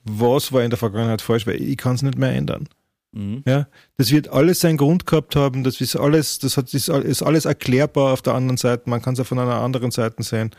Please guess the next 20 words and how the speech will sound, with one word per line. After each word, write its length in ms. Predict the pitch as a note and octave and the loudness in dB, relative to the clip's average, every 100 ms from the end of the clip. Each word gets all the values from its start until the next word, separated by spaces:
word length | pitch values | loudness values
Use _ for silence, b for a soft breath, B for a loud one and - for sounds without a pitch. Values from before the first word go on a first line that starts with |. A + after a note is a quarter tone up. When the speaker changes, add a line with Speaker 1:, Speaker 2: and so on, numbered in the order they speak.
| b b b _ A#2 | b b b _ -2
Speaker 1:
Ähm, 300 | A2 A2 A2 _ | 0 -2 -8 _
und 180 | B2+ A2+ - | -6 -6 0
derjenige 920 | A#2 A2+ A2+ A#2 C3+ C3 B2+ B2+ G#2+ | 2 2 2 2 2 2 2 2 2
wäre 200 | A2+ A#2+ | 2 2
nicht 240 | B2 G#2+ | 0 0
der, 240 | A#2 A2+ A#2+ | 0 2 2
der 220 | A2 G#2+ | 0 0
er 120 | G#2 | 0
ist, 500 | A#2+ B2 - - - | 0 0 -2 -6 -6
hätte 220 | - A2+ A#2 | -2 0 2
er 40 | |
nicht 160 | A2 G2+ | 0 -2
diese 200 | G2+ A2 | -4 -2
Vergangenheit, 640 | G#2+ G2+ G#2+ G2+ G2+ F#2+ | -2 0 -2 -2 -2 -2
die 40 | |
er 160 | F#2+ F#2 | -2 -2
hat. 320 | E2+ - - _ _ _ _ | -6 -8 -20 _ _ _ _
Oder 200 | A2 G2+ | -2 -2
die. 340 | F#2+ G#2 G2+ - _ _ _ _ _ _ _ _ _ _ _ _ _ | -2 -6 -8 -12 _ _ _ _ _ _ _ _ _ _ _ _ _
Ähm, 440 | A2+ A2 A2 G#2+ | 0 2 2 -2